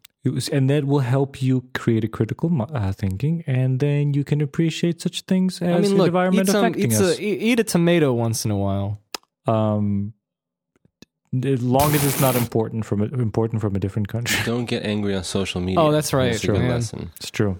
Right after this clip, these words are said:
Speaker 1: Don't, don't get angry about, you know, potato,
Speaker 3: Don't judge
Speaker 1: tomato,
Speaker 3: other people.
Speaker 1: tomato. You know, L-, read, read things. It's good.
Speaker 3: Read.
Speaker 1: You know.
Speaker 3: All right, boys. I think it was,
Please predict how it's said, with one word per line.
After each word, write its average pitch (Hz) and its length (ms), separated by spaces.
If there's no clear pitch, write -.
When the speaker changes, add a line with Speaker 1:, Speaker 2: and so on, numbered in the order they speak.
Speaker 1:
Don't, 127 200
don't 127 160
get 131 80
angry 110 300
about, 104 380
you 113 80
know, 98 120
potato, 113 380
Speaker 3:
Don't 110 240
judge 110 100
Speaker 1:
tomato, 107 380
Speaker 3:
other 98 160
people. 90 400
Speaker 1:
tomato. 98 640
You 107 100
know, 101 220
L-, 143 240
read, 147 340
read 143 220
things. 92 360
It's - 140
good. 95 320
Speaker 3:
Read. 98 380
Speaker 1:
You 107 80
know. 95 280
Speaker 3:
All 131 80
right, 131 60
boys. 117 560
I - 60
think 95 160
it 87 40
was, 90 580